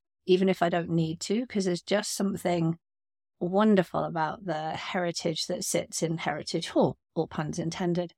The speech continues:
<clears throat> But as we very often forget to remember where we've come from and where we're heading to. And as you turn around on those front steps of Heritage Hall and look out to Calgary, and it is a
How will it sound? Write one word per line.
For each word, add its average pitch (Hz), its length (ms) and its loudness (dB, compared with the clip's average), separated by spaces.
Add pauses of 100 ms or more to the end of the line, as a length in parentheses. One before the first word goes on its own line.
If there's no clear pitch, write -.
(160)
<clears throat> - 240 -2
But 294 800 12
as 226 280 4
we 220 120 4
very 196 420 6
often 170 680 4 (440)
forget - 640 2 (540)
to 190 400 6
remember 185 440 4
where 175 200 2
we've 175 120 2
come 269 220 4
from 254 340 8 (420)
and 196 180 0
where 175 140 -2
we're 175 100 0
heading 165 340 -2
to. 175 320 2
And 170 200 0 (600)
as 214 140 4
you 220 200 -2 (160)
turn 254 280 2
around 202 380 4
on 180 140 2
those 175 220 0
front 185 300 -4
steps - 360 -4
of 175 100 -10
Heritage 170 440 -6
Hall 165 220 -2
and 165 100 -4
look 170 180 -6
out 175 260 0
to 180 140 -4
Calgary, 160 500 -4
and 160 100 -6
it 160 80 -10
is 165 180 -2
a 156 80 -8